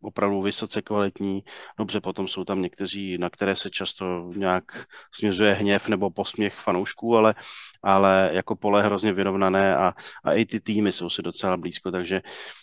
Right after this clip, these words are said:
žijeme prostě po téhleté stránce ve velmi, velmi šťastné době. A i ti jezdci, jasně, zmínil si to Soči, tři roky nazpátek,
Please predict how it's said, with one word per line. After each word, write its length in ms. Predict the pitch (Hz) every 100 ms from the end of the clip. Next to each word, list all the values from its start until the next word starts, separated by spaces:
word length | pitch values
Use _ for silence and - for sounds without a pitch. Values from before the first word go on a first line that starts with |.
| - 95
žijeme 360 | 92 202 202
prostě 340 | - 98 - 95 -
po 120 | 98
téhleté 440 | - 95 95 101
stránce 560 | 92 - 92 90 - 101
ve 140 | 95
velmi, 640 | 92 98 95 98 95 95 92 - _ - -
velmi 240 | 98 101
šťastné 400 | - 104 - 104
době. 380 | 98 90 95 107 _ _ - -
A 180 | 101 98
i 140 | - 95
ti 160 | 117
jezdci, 420 | 113 120 - 104 - - - - _ - -
jasně, 420 | 110 104 - 71
zmínil 280 | 78 101 107
si 140 | - 113
to 100 | 92
Soči, 480 | 135 135 156 160 170 _ _ _ _ _ _ _ _ _ _ - -
tři 140 | 117
roky 200 | 107 117
nazpátek, 600 | 107 - 110 107 104